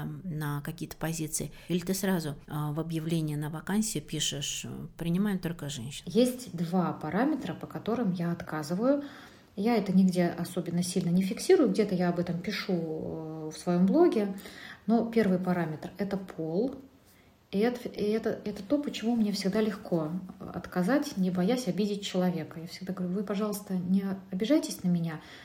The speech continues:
Speaker 2: но у нас есть принцип, когда на данную должность мы принимаем только женщин». А вот второй параметр, по которому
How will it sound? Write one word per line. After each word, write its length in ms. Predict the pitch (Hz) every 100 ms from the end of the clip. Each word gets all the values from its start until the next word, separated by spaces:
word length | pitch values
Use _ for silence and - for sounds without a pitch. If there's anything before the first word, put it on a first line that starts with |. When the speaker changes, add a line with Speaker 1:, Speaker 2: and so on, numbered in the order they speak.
| - -
Speaker 2:
но 60 |
у 40 | 202
нас 220 | 285 -
есть 300 | 226 - -
принцип, 540 | 208 202 190 180 - - - 165
когда 320 | 165 165 269
на 200 | 285 190
данную 440 | - 190 160 160 -
должность 400 | 302 - 190 -
мы 60 | 277
принимаем 420 | 185 170 208 220
только 260 | 196 190
женщин». 540 | 185 165 151 - - - - - - - - -
А 80 |
вот 120 | 165 180
второй 340 | - 170 320
параметр, 500 | 277 214 180 160 -
по 120 | -
которому 580 | - 170 170 160 156 151